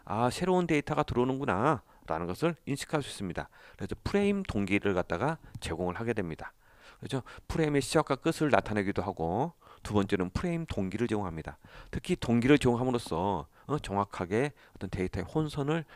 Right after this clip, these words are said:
방지할 수가 있죠. 네. 그다음 또 한 가지는 아까 앞에서 이야기했던 비트 투과성이라는데요. 그 투과성을 갖다가 제공을 해서, 네,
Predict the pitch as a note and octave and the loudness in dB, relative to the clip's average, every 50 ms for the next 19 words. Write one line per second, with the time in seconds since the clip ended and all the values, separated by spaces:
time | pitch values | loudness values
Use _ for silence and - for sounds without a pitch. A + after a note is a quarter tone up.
0 | - - - - - - F2 E2+ F2 F2+ E2 D#2 - - - B2+ B2 - _ - | -20 -14 -12 -10 -8 -8 -8 -6 -4 -4 -4 -4 -4 -6 -8 -8 -8 -8 _ -20
1 | - - - - E2 - - - _ _ _ - - E2+ D#2 D2 - _ _ _ | -20 -14 -8 -8 -8 -8 -8 -16 _ _ _ -14 -12 -12 -10 -12 -14 _ _ _
2 | _ _ - - - - - - - B2 B2 - F3+ F#3+ F#3 F3+ F3 E3 B2+ B2+ | _ _ -18 -16 -16 -14 -8 -2 -2 0 4 6 6 8 8 6 4 4 4 6
3 | C#3+ D#3+ C3+ - - - - - - - - - - D#3+ E3 - - F3+ - - | 6 6 6 4 2 -6 -20 -18 -12 -10 -8 -2 2 2 4 4 4 2 4 6
4 | D3+ C#3+ C#3 B2+ A2+ - G#2 F2+ D#2 - - _ - - - A#2+ - - D3+ - | 6 6 8 6 2 2 2 0 0 -4 -14 _ -8 -6 -6 -6 -4 -4 -4 -4
5 | - - - F3+ E3+ - E3+ D3+ C#3 A#2+ A2+ G#2 F#2+ F2 D#2+ E2 D#2+ F#2+ B2 D#3+ | -2 0 0 0 0 2 0 2 2 4 4 2 2 0 0 0 2 2 0 0
6 | D#3+ - - - - - - - G#2+ G2+ - - - - - F#3+ F3 - F3+ F3 | -2 -6 -16 -20 -20 -14 -6 -2 -2 -2 -2 -4 -6 0 0 0 2 2 2 2
7 | E3+ E3+ D#3+ D3 - - A2 A#2+ D3 D3 B2 - - G#2 G#2 G2+ G2 G2 C3 A#2+ | 4 4 4 2 4 4 4 4 4 2 2 2 0 0 2 2 0 0 -2 -2
8 | - F2 D#2 D#2+ G2 C3 F3+ G3+ F#3 - - F2+ F2 E2+ D#2+ C#2+ | 0 0 2 2 2 2 2 0 -2 -4 -4 -2 -2 -2 -4 -6